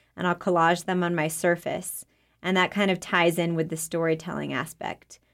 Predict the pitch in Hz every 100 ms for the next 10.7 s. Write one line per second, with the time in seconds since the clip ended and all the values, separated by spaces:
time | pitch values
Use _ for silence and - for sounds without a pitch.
0 | _ _ 170 160 160 147 151 151 - -
1 | - - _ _ _ - 214 320 196 180
2 | 175 202 165 156 196 - 165 156 - 175
3 | 196 165 175 - - 185 - - _ _
4 | _ - 175 185 226 226 - _ 185 208
5 | 196 - 233 214 165 165 156 170 - -
6 | - - - - - 175 175 170 165 -
7 | 156 160 175 185 196 - _ _ _ 214
8 | 247 254 254 240 226 202 - 226 196 175
9 | - 165 180 190 170 180 - 202 185 180
10 | 175 185 - 175 160 160 -